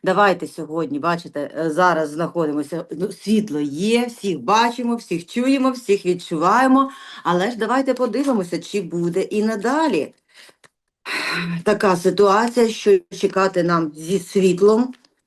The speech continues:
далі, тому що, як бачимо, дійсно ситуація останнім часом усугубилася, адже ворог, е, з п'ятниці на суботу дуже понівечив, максимально пошкодив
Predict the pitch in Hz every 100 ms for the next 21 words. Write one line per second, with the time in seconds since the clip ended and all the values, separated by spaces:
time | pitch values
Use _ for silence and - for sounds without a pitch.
0 | _ _ - 160 214 233 180 165 170 180
1 | - 180 170 170 175 190 220 214 180 220
2 | - 196 - 180 196 180 170 175 208 220
3 | 233 - _ _ - 175 - 196 190 185
4 | 175 196 190 190 190 185 196 - 196 196
5 | 185 190 180 180 220 208 190 175 175 185
6 | 185 196 202 196 - - - - 185 180
7 | 185 175 - 196 196 196 180 180 180 -
8 | 180 180 208 202 208 190 156 190 196 180
9 | 190 185 180 - - 196 196 214 214 214
10 | - 208 190 175 190 202 - 220 208 202
11 | 208 - 180 170 - 202 196 190 190